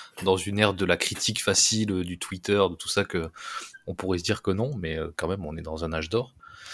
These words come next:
Et, euh, et donc, d'où l'importance de réussir à garder, euh, à garder ça. Donc ça, je suis plutôt confiant là-dessus. Et sur, euh, tout l'aspect, euh, des maths, bah, je suis confiant aussi, parce que comme le dit quatre cent quatre, euh,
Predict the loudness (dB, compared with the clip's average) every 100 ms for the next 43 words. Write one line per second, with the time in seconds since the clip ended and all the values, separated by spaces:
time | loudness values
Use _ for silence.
0 | -16 _ -6 -2 -2 -2 -4 -4 -4 -2
1 | -4 -2 0 6 8 8 4 6 4 4
2 | 0 2 2 4 4 4 2 2 0 0
3 | 0 -2 0 0 4 4 2 _ _ _
4 | _ _ _ -8 -6 -4 0 0 0 -2
5 | -2 0 0 0 0 0 -2 -2 -6 -16
6 | -14 -16 -8 2 4 4 6 4 4 6
7 | 6 6 4 6 8 4 2 6 6 6
8 | 4 2 2 2 0 2 2 2 2 0
9 | 0 -6 0 0 2 -2 0 0 2 0
10 | 2 0 0 -2